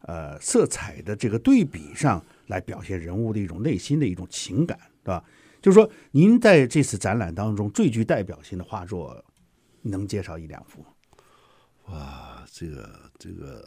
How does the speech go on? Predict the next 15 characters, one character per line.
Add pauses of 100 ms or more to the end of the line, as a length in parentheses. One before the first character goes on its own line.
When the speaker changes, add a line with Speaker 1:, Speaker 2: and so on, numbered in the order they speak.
(100)
Speaker 2:
呃， (1160)
我
觉
得
这
得
看
画
吧。
对，
Speaker 1:
嗯。
Speaker 2:
应
该，
哦，
我